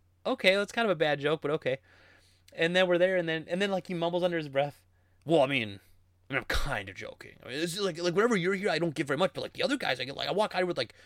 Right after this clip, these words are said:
hundred bucks sometimes." And I think to myself, "Well, but doesn't that ma-, depend on what you bring in?" <laughs> You know, I mean, it's not,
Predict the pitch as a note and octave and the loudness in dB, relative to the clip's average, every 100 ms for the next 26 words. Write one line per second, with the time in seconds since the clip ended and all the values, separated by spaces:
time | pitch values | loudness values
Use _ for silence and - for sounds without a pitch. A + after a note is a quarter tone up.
0 | - - A#3 G3 F#3+ C4 - - A2+ - | -18 0 2 2 0 -2 -6 -6 -6 -12
1 | - - B2 - _ _ _ _ _ _ | -16 -20 -20 -20 _ _ _ _ _ _
2 | _ F#3 F3+ F3+ D#3+ D3 F3 - D3 C3+ | _ 0 0 -2 -2 2 2 2 -4 0
3 | C#3 - _ _ _ _ _ - D3+ D3+ | -2 -2 _ _ _ _ _ -4 -4 -2
4 | D#3+ D3+ C3+ B2 B2+ B2+ A#2+ A#2+ - C3+ | -2 0 -2 -4 -6 -8 -18 -20 -20 -8
5 | C#3 C#3+ C#3+ C3 B2 A#2 A2 G2+ D3+ B3+ | -4 -2 -2 -2 -4 -6 -8 -8 -8 -10
6 | C4 - D3+ - A3+ G#3 A#3 A#3+ A3 G3 | -16 -14 -14 -10 -6 -2 0 0 -2 -4
7 | - G3 G#3 G#3+ | -8 -8 -4 -4